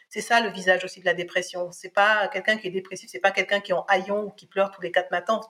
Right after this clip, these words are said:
cas devant les gens. » Donc, il faut trouver la force pendant qu'on vit tout ça, d'aller, euh, de rebondir, d'aller chercher du travail, il faut se faire accompagner par des coachs. Et les coachs, ce ne sont pas des psys. Et les psys, c'est pas des coachs.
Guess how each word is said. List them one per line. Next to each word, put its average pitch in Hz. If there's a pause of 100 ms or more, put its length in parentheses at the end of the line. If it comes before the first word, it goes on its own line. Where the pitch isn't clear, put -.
cas 190
devant 175
les 180
gens. » 180 (120)
Donc, 190
il 196
faut 262
trouver 254
la 233
force 247
pendant 214
qu'on 220
vit 226
tout 220
ça, 220
d'aller, 214
euh, 180
de 185
rebondir, 208
d'aller 170
chercher 190
du 190
travail, 202
il 196
faut 214
se -
faire 208
accompagner 202
par 160
des 160
coachs. - (540)
Et 190
les 190
coachs, 247
ce 196
ne 190
sont 180
pas 233
des 240
psys. - (560)
Et 190
les 180
psys, 254
c'est 214
pas 202
des 233
coachs. 220